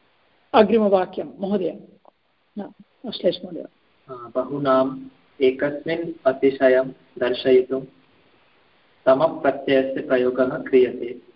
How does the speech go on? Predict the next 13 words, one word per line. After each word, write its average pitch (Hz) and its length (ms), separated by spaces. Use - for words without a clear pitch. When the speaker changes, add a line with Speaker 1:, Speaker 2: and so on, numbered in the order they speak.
Speaker 2:
यदि 131 120
बहूनि 135 420
वस्तूनि 131 720
सन्ति 127 280
चेत् - 580
तमप्रत्यय, - 1400
प्रत्ययस्य - 440
प्रयोगं, 117 360
प्रयोगः 117 360
क्रियते। 113 380
Speaker 1:
हम्म। - 460
Speaker 2:
एतौ 143 440
प्रत्ययौ 131 640